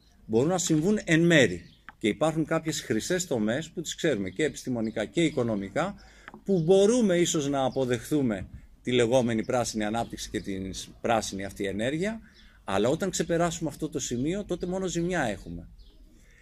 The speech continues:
Αυτό λοιπόν στον τόπο μας έχει ήδη συμβεί με το πιο τραγικό, ε, ε, με τα πιο τραγικά μεγέθη για την Ελλάδα.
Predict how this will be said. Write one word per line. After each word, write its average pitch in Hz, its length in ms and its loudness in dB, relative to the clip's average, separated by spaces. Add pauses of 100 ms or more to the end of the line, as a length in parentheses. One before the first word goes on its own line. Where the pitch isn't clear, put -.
(400)
Αυτό 110 360 0
λοιπόν 170 300 2
στον 156 220 -2
τόπο 143 320 2
μας 113 460 -2 (440)
έχει 131 360 0
ήδη 170 280 2
συμβεί 139 500 2
με 113 120 0
το 113 140 -2
πιο 202 220 2
τραγικό, 147 640 0 (800)
ε, 131 220 -2
ε, 117 600 -6 (360)
με 135 140 0
τα 131 140 4
πιο 196 140 0
τραγικά 175 380 2
μεγέθη 170 440 2
για 117 140 0
την 98 140 -6
Ελλάδα. 95 480 -8